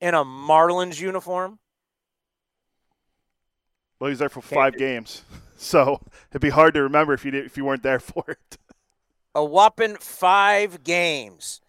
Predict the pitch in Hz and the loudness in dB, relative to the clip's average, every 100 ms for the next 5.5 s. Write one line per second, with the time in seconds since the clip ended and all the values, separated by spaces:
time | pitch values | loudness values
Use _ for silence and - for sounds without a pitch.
0 | _ _ _ _ - 247 262 254 262 254 | _ _ _ _ -8 -8 0 2 2 2
1 | 240 220 202 214 247 269 165 - _ _ | -2 -6 -6 -4 -2 -2 -6 -12 _ _
2 | _ _ _ _ _ _ 196 240 262 233 | _ _ _ _ _ _ 2 4 0 -2
3 | 226 233 240 196 175 190 202 165 185 190 | -2 -2 0 2 4 2 2 -4 -6 -6
4 | 220 160 135 131 147 143 - 180 175 196 | -6 -8 -10 -10 -14 -16 -8 -8 -4 -6
5 | 175 156 - 202 226 | -6 -8 -4 -2 -2